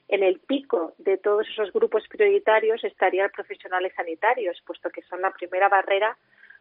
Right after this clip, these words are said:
frente a la pandemia y ellos tendrían que ser los primeros en ser vacunados,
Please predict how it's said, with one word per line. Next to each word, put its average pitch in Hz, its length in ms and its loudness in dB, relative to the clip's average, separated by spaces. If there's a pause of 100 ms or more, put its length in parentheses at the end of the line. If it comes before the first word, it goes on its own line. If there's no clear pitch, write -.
(180)
frente 202 480 4
a 202 260 6
la 185 140 4
pandemia 208 680 -2
y 202 120 -2
ellos 202 140 -4
tendrían 196 280 -4
que 202 100 -8
ser 208 220 -4
los 202 180 -2
primeros 214 560 -2
en 220 140 -10
ser 196 140 -6
vacunados, 208 720 -2